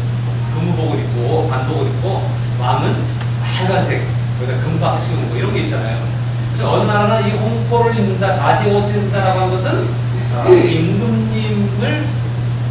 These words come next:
상징하는 그런 의미가 있습니다. 예수님이,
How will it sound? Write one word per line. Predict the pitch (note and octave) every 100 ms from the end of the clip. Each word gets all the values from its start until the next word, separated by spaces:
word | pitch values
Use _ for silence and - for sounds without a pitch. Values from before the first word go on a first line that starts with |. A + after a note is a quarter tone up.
| - - -
상징하는 | G3 G#3 G3+ F#3 F#3
그런 | F3+ F#3+ G3+
의미가 | - - -
있습니다. | - - - - - - - - -
예수님이, | F3 F3+ A3 A3 G#3+ G#3 A3 A3 -